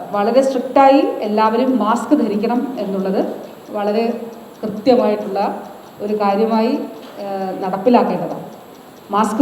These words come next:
ധരിക്കണം, സാനിറ്റൈസർ ഉപയോഗിക്കണം, അതോടൊപ്പം നമ്മൾ സോഷ്യൽ ഡിസ്റ്റൻസിങ്.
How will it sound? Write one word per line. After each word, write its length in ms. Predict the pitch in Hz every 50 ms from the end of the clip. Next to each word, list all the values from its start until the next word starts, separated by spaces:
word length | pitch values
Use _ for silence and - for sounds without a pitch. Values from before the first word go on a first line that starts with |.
| 247 247
ധരിക്കണം, 380 | 240 240 240 240 240 247 - - - - - - - - - - - - -
സാനിറ്റൈസർ 580 | 226 208 214 220 233 - 247 240 240 240 226 214 208
ഉപയോഗിക്കണം, 600 | 208 214 220 226 220 226 233 220 233 214 269 339 - - - - - - - - - - - - - -
അതോടൊപ്പം 460 | 208 208 226 226 226 214 214 240 294 320 - - - - - - - - - - - - - - - - - - - - - - - - - - - - - - - - - - - - - - - - - 220 220
നമ്മൾ 160 | 220 214 214 208 208
സോഷ്യൽ 260 | 233 240 240 - 277 254
ഡിസ്റ്റൻസിങ്. 500 | 220 180 165 160 185 180 - 180 - 190